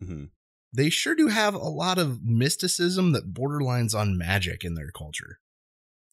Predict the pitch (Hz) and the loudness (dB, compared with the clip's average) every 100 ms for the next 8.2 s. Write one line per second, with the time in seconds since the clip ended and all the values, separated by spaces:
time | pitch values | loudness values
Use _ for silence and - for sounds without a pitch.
0 | - - 156 165 151 220 262 - _ _ | -14 0 2 2 0 0 0 -6 _ _
1 | _ - - _ 131 147 170 98 90 _ | _ -20 -20 _ 4 6 4 2 -2 _
2 | - _ _ _ - 139 139 170 147 - | -20 _ _ _ 0 2 4 2 2 0
3 | - _ _ 120 131 120 147 156 131 - | -2 _ _ 0 0 2 2 4 2 0
4 | - - 127 123 143 180 - 127 - 110 | -6 0 2 4 2 0 -2 -2 -2 -2
5 | - 117 113 120 - 110 107 110 131 156 | 0 0 0 -2 -2 0 2 0 0 -2
6 | 190 - - - 127 120 113 - 135 139 | -2 -10 -20 -2 0 2 2 4 2 2
7 | 139 127 123 120 123 110 95 117 139 104 | 2 2 0 0 2 2 2 0 2 0
8 | - - | -2 -10